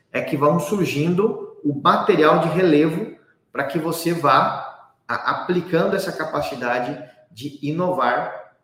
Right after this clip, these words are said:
e dali extrair um novo produto, dali extrair um novo serviço, dali extrair, "Cara, o pessoal tá reclamando disso,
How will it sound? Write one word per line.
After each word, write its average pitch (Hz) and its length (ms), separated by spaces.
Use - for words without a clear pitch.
e 139 160
dali 147 580
extrair 143 640
um 143 80
novo 135 240
produto, 127 560
dali 123 260
extrair 143 380
um 135 60
novo 127 180
serviço, 127 720
dali 123 280
extrair, 127 440
"Cara, 143 560
o - 20
pessoal - 220
tá 143 80
reclamando 139 480
disso, - 500